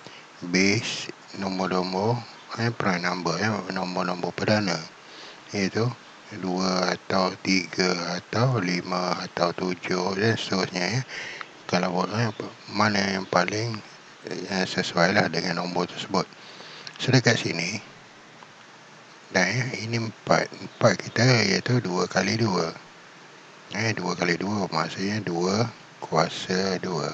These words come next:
Iaitu empat. Tapi dekat luar tu dia ada X tolak satu. Okey. Jadi, yang ni pula lapan. Lapan adalah, eh, cik,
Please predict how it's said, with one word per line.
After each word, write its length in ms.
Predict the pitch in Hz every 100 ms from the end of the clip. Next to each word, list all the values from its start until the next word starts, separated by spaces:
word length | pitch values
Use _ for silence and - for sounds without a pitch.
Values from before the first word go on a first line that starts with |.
| - - - - - - - -
Iaitu 320 | - - - 127
empat. 320 | - - - - - - - - - - - - - - - -
Tapi 320 | - 90 120 120
dekat 320 | 98 85 90
luar 240 | 98 104
tu 160 | - 107
dia 160 | 101
ada 320 | 98 104 127 135 - -
X 320 | 101 95 -
tolak 400 | - 92 95 - 95
satu. 400 | - 95 - 87 80 - - - - - - - - - - - - - - -
Okey. 240 | 107 123 127 - - - - - - - -
Jadi, 320 | 90 90 117 110 - - - - - - - - - - -
yang 160 | 107
ni 160 | 123 117
pula 320 | - 110 110 - - -
lapan. 400 | 104 104 - 85 85 - - - 95
Lapan 560 | 92 - 123 117 104 98
adalah, 320 | 92 107 143 - - - - -
eh, 160 | 117 143 113 -
cik, 160 | 107